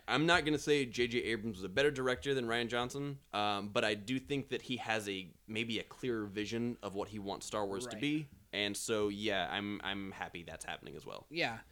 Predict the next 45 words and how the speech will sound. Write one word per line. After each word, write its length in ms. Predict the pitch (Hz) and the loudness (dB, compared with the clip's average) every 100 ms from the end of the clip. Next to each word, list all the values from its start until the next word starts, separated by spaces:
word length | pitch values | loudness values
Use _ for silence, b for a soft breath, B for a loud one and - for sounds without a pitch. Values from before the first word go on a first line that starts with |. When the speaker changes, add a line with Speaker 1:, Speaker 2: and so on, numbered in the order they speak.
| b b - | b b -4
Speaker 2:
Um, 380 | 147 147 147 139 - - | 0 0 0 -6 -10 -8
and 120 | 165 | -4
I, 60 | |
again, 480 | 143 196 202 196 175 | -2 -2 0 0 0
like, 120 | 123 110 | -4 -6
I 80 | 160 | -8
couldn't 320 | 190 - 143 | -6 -10 -10
make 160 | 107 - | -12 -16
a 60 | |
fucking 340 | - - - - | -16 -18 -18 -10
Star 200 | - - | -8 -8
Wars 80 | - | 4
Speaker 1:
Yeah, 160 | 330 - 127 | 6 6 4
Speaker 2:
movie. 140 | 143 | 4
Speaker 1:
right. 120 | 135 | 4
Speaker 2:
Like, 140 | 135 135 | 4 2
I 100 | 170 | 0
don't, 240 | 190 139 | 0 -2
you 120 | 170 | -2
know, 140 | 196 135 | 0 2
I 80 | 165 | 2
wouldn't 240 | 196 208 | 2 0
know 140 | 185 202 | 0 2
where 140 | 202 | 2
to 80 | 202 | 0
begin 380 | 196 202 220 147 | -2 -2 -2 -2
because 460 | 139 - 160 143 - B B B - | -2 0 -2 -2 -10 B B B -6
the 80 | 160 | -2
universe 460 | 180 170 180 170 | 0 2 2 2
is 200 | 160 196 | 2 2
so 260 | - - 127 | 2 0 -2
big 360 | 113 123 113 110 | -2 -6 -6 -6
and 120 | 127 | -4
you, 120 | 147 - | -4 -4
you 160 | 165 165 | -8 -6
can 360 | - 170 185 180 | -6 -4 -4 -2
do 180 | 139 123 | -2 0
everything 460 | 123 120 123 127 | -4 -8 -8 -10
that 140 | 120 113 | -10 -8
they 100 | 117 | -8
did 160 | 117 110 | -10 -12
in 60 | |
that 160 | 110 107 | -12 -12
movie. 320 | 113 98 101 B B B B B _ _ | -12 -12 -18 B B B B B _ _
But 240 | 123 - | -4 -4